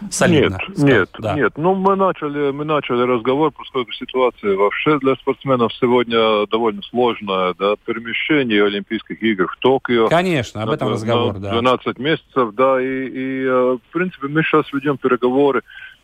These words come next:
Speaker 2: и уточняем, э, дальнейшие планы у всех спортсменов,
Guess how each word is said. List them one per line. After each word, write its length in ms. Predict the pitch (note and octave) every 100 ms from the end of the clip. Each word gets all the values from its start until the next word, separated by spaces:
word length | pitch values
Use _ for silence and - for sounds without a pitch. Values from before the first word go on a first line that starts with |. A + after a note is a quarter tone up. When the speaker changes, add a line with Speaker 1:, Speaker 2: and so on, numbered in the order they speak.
| _
Speaker 2:
и 100 | A#2
уточняем, 840 | B2 C3 A#2+ - C3 B2+ A#2+ A2+ A2
э, 520 | G#2 G#2 G2+ G2+ F2 -
дальнейшие 640 | G#2+ A2 A#2 B2 - A2
планы 460 | F#2+ C3 C3+ C3+ A2+
у 80 | G#2
всех 280 | - E3 -
спортсменов, 680 | - D3+ - D3+ C#3+ B2+